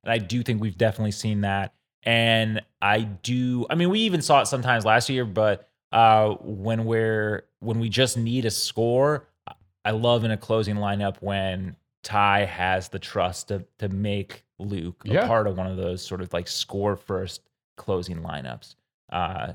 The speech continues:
Speaker 1: in just, like, you know, the closing minute or whatever
Speaker 2: Yeah.
Speaker 1: of a, of a quarter.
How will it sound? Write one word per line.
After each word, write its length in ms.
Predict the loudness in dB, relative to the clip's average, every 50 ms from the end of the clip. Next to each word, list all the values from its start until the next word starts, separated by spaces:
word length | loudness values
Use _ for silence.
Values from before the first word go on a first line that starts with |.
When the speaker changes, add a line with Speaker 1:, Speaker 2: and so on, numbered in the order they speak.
| -8
Speaker 1:
in 160 | -8 -6 -6 -6
just, 240 | -6 -8 -8 -8
like, 140 | -10 -12 -12 -14 _
you 100 | -10 -10
know, 80 | -10 -10
the 100 | -12 -14
closing 440 | -8 -6 -6 -6 -6 -6 -8 -6 -6
minute 300 | -6 -6 -6 -8 -8 -10
or 100 | -10 -10 -10
whatever 340 | -10 -10 -10 -10 -6 -4 -2
Speaker 2:
Yeah. 120 | -2 -2
Speaker 1:
of 120 | -2 -6
a, 80 | -8 -12 _ _ _
of 100 | -12 -10
a 40 | -10
quarter. 360 | -10 -8 -8 -8 -8 -10